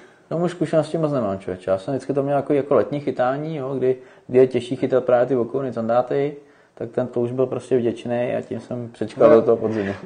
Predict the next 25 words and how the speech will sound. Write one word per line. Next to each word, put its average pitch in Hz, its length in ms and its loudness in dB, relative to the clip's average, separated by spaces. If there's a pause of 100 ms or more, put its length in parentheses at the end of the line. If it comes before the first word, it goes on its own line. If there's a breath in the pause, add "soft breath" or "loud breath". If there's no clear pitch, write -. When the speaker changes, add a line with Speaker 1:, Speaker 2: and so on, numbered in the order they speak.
Speaker 2:
já 113 240 2
jsem 147 240 -2
byl 156 160 0
pár 156 240 0
závodama 143 500 0
donucený, 135 440 -4
v 139 80 -12
tom 131 140 2
byly 143 120 2
ty 156 100 2
závody 156 280 6
dobrý, 127 240 0
že 92 100 -8
člověk 123 260 -4
byl 135 120 0
nucený 139 460 -2
chytat 143 380 -2
v 120 120 -8
místech 135 460 -2
a 143 40 2
v 151 40 4
Speaker 1:
Aha. 185 100 4
Speaker 2:
časech, 143 360 0
kdy 151 160 2
nechtěl. 120 420 -2